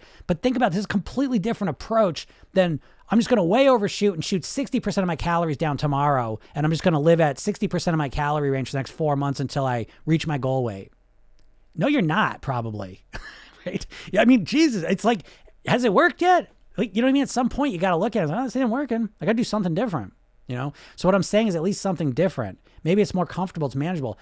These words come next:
"Oh, but the weight's not coming off fast enough." You know, I, I don't know what to tell you. The, the impatience piece is such a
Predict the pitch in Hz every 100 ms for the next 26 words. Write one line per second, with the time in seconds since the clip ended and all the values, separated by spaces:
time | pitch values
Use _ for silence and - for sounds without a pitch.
0 | - 240 185 165 170 190 285 208 160 -
1 | 151 135 123 - 131 117 131 113 87 -
2 | _ _ _ _ _ _ _ _ _ _
3 | _ _ _ _ - 180 147 139 170 -
4 | 202 220 214 - 233 220 139 135 151 147
5 | 185 175 202 240 233 - 202 185 139 -
6 | 165 - 143